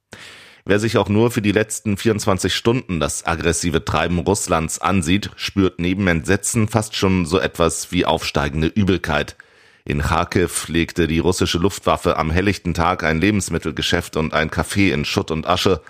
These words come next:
Mehr als fünfzig Zivilisten starben.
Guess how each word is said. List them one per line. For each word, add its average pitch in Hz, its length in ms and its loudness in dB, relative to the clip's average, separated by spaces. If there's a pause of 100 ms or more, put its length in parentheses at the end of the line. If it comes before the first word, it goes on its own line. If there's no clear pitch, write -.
(300)
Mehr 69 180 -2
als 73 200 -2
fünfzig - 600 -4
Zivilisten 82 720 -2
starben. 85 520 0